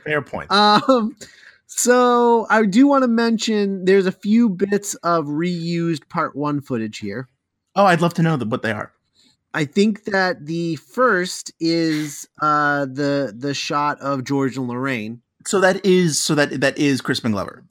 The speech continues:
Speaker 2: I cannot imagine that they would bother making them up to look like that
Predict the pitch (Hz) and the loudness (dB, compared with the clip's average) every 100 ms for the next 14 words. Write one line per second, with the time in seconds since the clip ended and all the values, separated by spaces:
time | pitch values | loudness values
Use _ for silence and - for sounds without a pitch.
0 | - 190 - - 233 226 226 214 196 190 | -4 -2 -2 -6 -6 -4 -2 0 2 0
1 | 185 - 160 160 156 156 156 123 120 101 | -2 -6 -6 -6 -4 -2 -4 -4 -8 -8
2 | 95 92 _ _ _ _ - 147 127 160 | -12 -18 _ _ _ _ -6 -6 -2 -2
3 | 160 156 156 127 107 143 135 143 131 135 | -2 -2 -4 -6 -6 -2 0 0 -2 -4
4 | 131 131 123 _ _ _ - 139 147 151 | -4 -4 -8 _ _ _ -8 -4 0 0
5 | 147 156 143 135 131 131 131 175 - - | -2 -2 -2 -2 -2 -2 -2 -4 -8 -20
6 | - _ - 151 131 143 139 160 160 147 | -20 _ -8 -6 -2 -4 -4 -6 -4 -6
7 | - 180 175 190 196 - | -8 -6 -4 -4 -8 -14